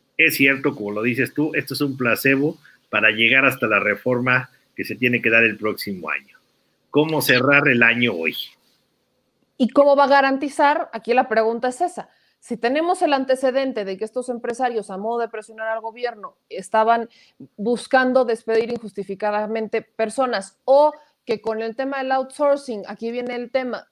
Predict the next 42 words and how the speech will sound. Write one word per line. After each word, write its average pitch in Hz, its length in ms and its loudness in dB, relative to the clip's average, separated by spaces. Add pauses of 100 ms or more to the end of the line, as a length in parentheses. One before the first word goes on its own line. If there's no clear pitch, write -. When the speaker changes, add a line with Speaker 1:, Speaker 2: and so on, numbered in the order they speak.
Speaker 2:
muchos 262 440 -4
ni 254 140 -6
siquiera 254 480 -2
tienen 254 320 -6
contratos 226 840 -4
de 208 120 0
un 220 240 -2
año, 254 320 -2
tienen 226 400 -8 (220)
contratos 226 580 2
de 214 80 2
un 220 220 0
mes 247 500 -4
o - 80 -2
Speaker 1:
Ujú. 160 80 -2
Speaker 2:
tres 202 260 0
meses 262 480 0
y 233 80 -4
se 214 120 -6
los 196 180 -4
van 208 180 -2
cambiando 240 640 -2
y 226 120 0
los 196 200 0
despiden 226 400 -4
y 254 60 -4
los 208 140 -8
recontratan 202 640 -6
en 214 120 -14
enero 226 360 -8
con 175 160 -8
la 170 80 -10
firma 208 260 -4
de 208 60 -10
un 208 80 -14
nuevo 208 220 -8
contrato. 269 460 -4 (640)
¿Este 320 300 4
acuerdo 311 340 4
de 269 140 4
verdad 247 500 2 (180)
va 254 380 -2